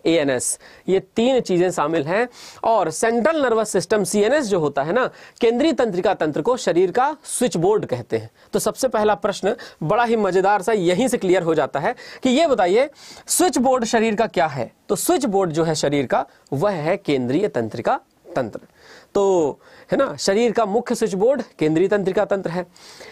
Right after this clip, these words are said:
मस्तिष्क होता है इसमें, स्पाइनल कॉर्ड होता है इसमें, दोनों के दोनों हिस्से होते हैं। स्पाइनल कॉर्ड का मतलब मेरु रज्जु। <laughs> नाम देख रहे हो इसका,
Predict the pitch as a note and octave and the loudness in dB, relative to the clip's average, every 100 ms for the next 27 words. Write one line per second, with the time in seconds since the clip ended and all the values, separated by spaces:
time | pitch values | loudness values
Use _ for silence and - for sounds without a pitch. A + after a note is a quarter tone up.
0 | - - G3+ G3+ - B3+ - G#3+ G#3+ A3+ | -8 -2 0 0 -2 -2 0 -2 0 0
1 | A3+ G#3+ G3 G#3 G#3 - E3 - G3+ G#3 | 0 0 0 -2 -2 -4 -4 0 0 0
2 | G#3 G3 G3 A#3 F#3+ G3 G3 G3+ G3 F3+ | 0 2 0 0 -2 0 0 0 -2 -2
3 | F#3 G3+ _ _ _ _ _ _ _ - | -2 -4 _ _ _ _ _ _ _ -4
4 | C#3 E3+ F3+ G3 G#3+ G#3 G3 F#3+ G3 F3+ | 0 2 0 0 0 0 -2 -2 0 0
5 | E3 E3+ E3 - - - G3+ G3 A3+ G#3 | 0 -2 -4 -10 -18 -6 -2 0 0 0
6 | G3 F#3 F#3+ F#3 B3 B3+ - - D#3 F3 | -2 -2 -2 0 -2 -2 -8 -2 2 4
7 | A3 F#3+ E3+ D#3+ C3 F3 A#2+ - _ _ | 4 4 2 0 -2 0 -2 -6 _ _
8 | _ - - F3 D3+ F#3 F3 E3+ F3 F3+ | _ -20 -8 -2 0 0 0 -2 -2 -4
9 | B3 - G#4 A#4 - _ F3+ F#3 G3 B3 | -8 -6 -2 -2 -4 _ 0 2 2 0
10 | C4+ B3 A#3+ G#3+ F#3 D3+ - G#3 | 0 0 2 2 2 0 -2 -2